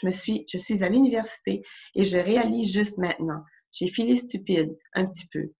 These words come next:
Je ne savais pas que j'avais été abusée, parce que je ne savais pas que je n'avais pas été violée. Et pour moi, ce n'était pas grave. J'ai fait la dissociation. Pour moi, c'était un rêve. J'avais rêvé à ça et j'avais oublié ça.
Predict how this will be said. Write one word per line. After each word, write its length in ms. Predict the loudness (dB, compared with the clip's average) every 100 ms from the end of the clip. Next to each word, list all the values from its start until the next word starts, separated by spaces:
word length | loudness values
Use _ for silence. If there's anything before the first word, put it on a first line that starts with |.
| _
Je 140 | -2
ne 60 | 2
savais 300 | 2 2 2
pas 120 | 0
que 100 | 2
j'avais 260 | 0 0
été 240 | 0 0 -2
abusée, 560 | -2 -4 -8 -6 -10 -12 _ _
parce 100 | -6
que 80 | -2
je 100 | 0
ne 80 | 0
savais 320 | 2 2 2
pas 160 | -2
que 80 | -6 -10 _ -10
je 120 | -2
n'avais 200 | 0 2
pas 140 | 2
été 180 | 2 0
violée. 480 | -2 -2 -2 -4 -4 -14 _
Et 80 | -10
pour 160 | -4 2
moi, 140 | 4
ce 140 | 2 0
n'était 240 | -2 -2
pas 160 | -2 -2
grave. 340 | -4 -8 -10 -12 _ -20 -20 _
J'ai 200 | 0 0
fait 180 | 2 4
la 120 | 4
dissociation. 920 | 0 -4 -4 -4 -4 -4 -6 -10 -12 -12 _
Pour 120 | 0
moi, 140 | 2
c'était 320 | 2 -2 -6 -4
un 160 | -4 -4
rêve. 340 | -2 -2 -4 -10 -20 _
J'avais 320 | -2 2 2
rêvé 380 | 2 2 2 0
à 80 | -2
ça 320 | -4 -4 -4 -4
et 60 | -6
j'avais 300 | -4 -4 -2
oublié 420 | -4 -4 -4 -4
ça. 300 | -6 -10 -14